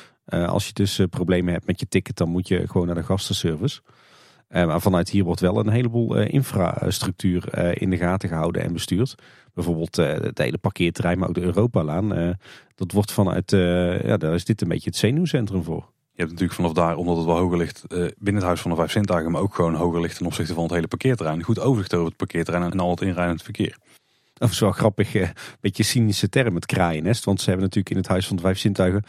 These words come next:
Speaker 1: ook ontzettend veel last van kraaien, die iedere keer het riet uit de kap pikken om nestjes mee te maken.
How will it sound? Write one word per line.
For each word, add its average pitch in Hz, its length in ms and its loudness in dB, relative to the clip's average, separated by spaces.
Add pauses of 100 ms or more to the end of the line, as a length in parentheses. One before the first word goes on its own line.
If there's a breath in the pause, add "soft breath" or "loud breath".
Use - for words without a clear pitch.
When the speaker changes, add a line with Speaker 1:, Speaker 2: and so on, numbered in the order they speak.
(260 loud breath)
Speaker 1:
ook 113 180 2
ontzettend 110 400 0
veel 107 160 2
last 120 200 0
van 95 160 2
kraaien, 90 440 0
die 107 100 0
iedere 98 220 2
keer 98 320 2 (320 loud breath)
het 90 160 -4
riet 113 280 0
uit 90 180 2
de - 80 -10
kap 90 260 2
pikken 95 300 0
om 110 180 0
nestjes 127 300 0
mee 85 160 0
te 85 100 -4
maken. 82 420 -4